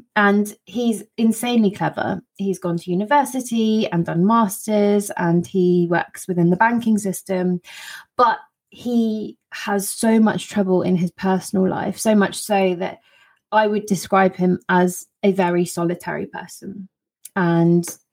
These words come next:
lacks the ability to maintain relationships. And I'm telling you these stories, firstly, because I don't think the people that they're about will listen to this.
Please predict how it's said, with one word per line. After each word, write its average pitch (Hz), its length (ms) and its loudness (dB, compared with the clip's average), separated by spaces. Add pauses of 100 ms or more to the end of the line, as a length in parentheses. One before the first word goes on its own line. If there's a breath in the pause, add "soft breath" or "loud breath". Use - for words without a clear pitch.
lacks - 680 -2
the 180 140 2
ability 190 680 0
to 185 80 -2
maintain 175 500 2
relationships. 170 1000 -4 (480 loud breath)
And 247 400 2 (640)
I'm 269 160 4
telling 330 280 4
you 339 140 4
these 240 240 0
stories, 185 800 -4
firstly, 311 500 2
because 220 340 -4
I 202 120 4
don't 202 220 2
think 202 340 0
the 190 80 0
people 185 480 0
that 175 200 -2
they're 175 240 2
about 165 340 2
will 190 260 0 (160)
listen 202 280 0
to - 100 -16
this. - 320 -18